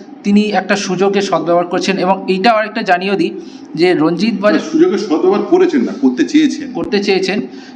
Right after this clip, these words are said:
Speaker 1: এবং এটাও জানিয়ে দিই, রঞ্জিত বাজাজ চেয়েছেন কি, তিনি দেখেছেন যখন মোহনবাগান বড় বড়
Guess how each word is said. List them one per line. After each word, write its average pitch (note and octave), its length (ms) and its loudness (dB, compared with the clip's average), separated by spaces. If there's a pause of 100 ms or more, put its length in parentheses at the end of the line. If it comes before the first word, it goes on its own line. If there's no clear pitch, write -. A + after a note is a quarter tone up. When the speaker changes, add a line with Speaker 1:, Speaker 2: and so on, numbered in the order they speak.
Speaker 1:
এবং F#3+ 220 0
এটাও A#3 240 2
জানিয়ে A#3+ 320 0
দিই, G3+ 280 -6 (440)
রঞ্জিত G#3 480 4
বাজাজ B3 340 2
চেয়েছেন B3 340 2
কি, B3+ 180 0
তিনি B3 340 2
দেখেছেন A#3 500 0
যখন A3+ 340 0
মোহনবাগান G#3 800 0
বড় F3 220 2
বড় A#3 200 2